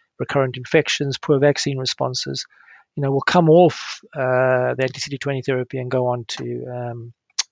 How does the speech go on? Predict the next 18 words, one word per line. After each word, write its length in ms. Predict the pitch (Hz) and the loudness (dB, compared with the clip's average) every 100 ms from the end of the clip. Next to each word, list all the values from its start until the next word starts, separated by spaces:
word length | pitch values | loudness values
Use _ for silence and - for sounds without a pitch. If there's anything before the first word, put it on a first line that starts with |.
| _ | _
teriflunomide. 520 | - 127 - 127 123 | -2 -2 -2 -4 -2
And 100 | 131 | 0
I 60 | 147 | 2
think 200 | 214 208 | 0 0
this 160 | 185 202 | 0 0
is 200 | 151 - - - - - | 0 -4 -14 -20 -18 -6
important 400 | 151 - 170 147 | -4 2 2 2
'cause 120 | 139 | 2
I've 200 | 147 175 | 4 6
hypo-, 340 | 165 151 - 151 | 6 4 2 2
I've 160 | 160 | 4
hypothesized 880 | 156 - 165 156 - 139 131 135 - | 4 2 -2 -2 -8 -8 -10 -10 -10
that, 280 | 139 131 - _ _ _ _ _ _ _ _ - | -8 -8 -12 _ _ _ _ _ _ _ _ -12
um, 560 | 127 127 127 127 139 160 _ - - _ - | -8 -6 -6 -10 -16 -20 _ -12 -12 _ -4
I've 120 | 139 135 | 0 0
hypo-, 200 | - 147 | 2 2
I've 140 | 156 | 4
hypothesized 800 | 151 175 - 160 147 131 127 - | 2 2 0 0 2 2 0 -6